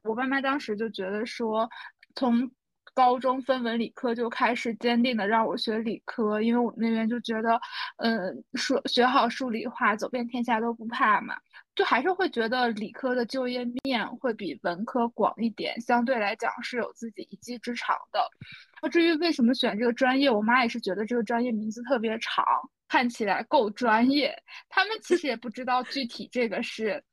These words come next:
这个学科要学点什么，然后就有点稀里糊涂。我当时也是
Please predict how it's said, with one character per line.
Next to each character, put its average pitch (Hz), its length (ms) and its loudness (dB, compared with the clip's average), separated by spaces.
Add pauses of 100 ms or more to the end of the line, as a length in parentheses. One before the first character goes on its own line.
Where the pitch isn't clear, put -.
(160)
这 294 160 0
个 247 100 2
学 226 300 0
科 240 260 2
要 240 180 4
学 233 320 -4
点 226 240 0
什 226 160 -6
么， 160 140 -10
然 214 160 0
后 254 180 2
就 254 140 -2
有 208 160 -2
点 226 220 -2
稀 233 180 -6
里 233 140 -2
糊 233 240 -6
涂。 226 300 0
我 202 260 2
当 254 260 4
时 220 300 0
也 214 160 0
是 226 320 -4